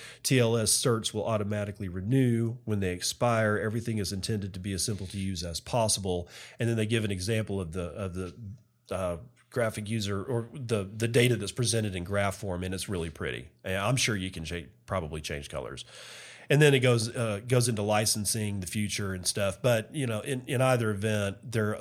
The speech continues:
um, they're giving you metric tools now for Lightning Network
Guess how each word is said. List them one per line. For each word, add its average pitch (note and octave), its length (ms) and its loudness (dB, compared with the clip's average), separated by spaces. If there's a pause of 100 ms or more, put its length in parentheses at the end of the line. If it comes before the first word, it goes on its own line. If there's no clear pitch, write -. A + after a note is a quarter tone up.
(160)
um, G2+ 480 -4 (460)
they're C3+ 260 0
giving C3 360 2
you A#2 200 2
metric G#2+ 580 -2
tools E2+ 440 -4
now E2 380 -6
for F2+ 300 -4
Lightning F2 520 -2
Network D#2+ 460 -8